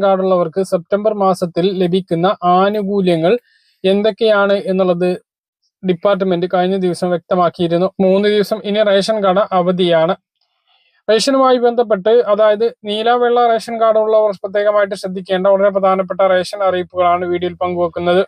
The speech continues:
കഴിഞ്ഞ മാസം ഒരുപാട് ആനുകൂല്യങ്ങളാണ് എല്ലാ റേഷൻ കാർഡുള്ളവർക്കും പ്രഖ്യാപിച്ചത്. അതിൽ, അതിൻ്റെയൊക്കെ വിതരണം ഇപ്പോഴും ഇന്നും തുടരുകയാണ്. ചിലതെല്ലാം ഇന്ന് അവസാനിക്കും, ചിലത് ഈ മാസം അവസാനം വരെ നിലനിൽക്കുകയും ചെയ്യും.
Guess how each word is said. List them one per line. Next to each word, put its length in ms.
കഴിഞ്ഞ 320
മാസം 260
ഒരുപാട് 380
ആനുകൂല്യങ്ങളാണ് 880
എല്ലാ 300
റേഷൻ 340
കാർഡുള്ളവർക്കും 680
പ്രഖ്യാപിച്ചത്. 640
അതിൽ, 240
അതിൻ്റെയൊക്കെ 480
വിതരണം 400
ഇപ്പോഴും 520
ഇന്നും 360
തുടരുകയാണ്. 680
ചിലതെല്ലാം 580
ഇന്ന് 280
അവസാനിക്കും, 600
ചിലത് 260
ഈ 80
മാസം 340
അവസാനം 480
വരെ 240
നിലനിൽക്കുകയും 760
ചെയ്യും. 240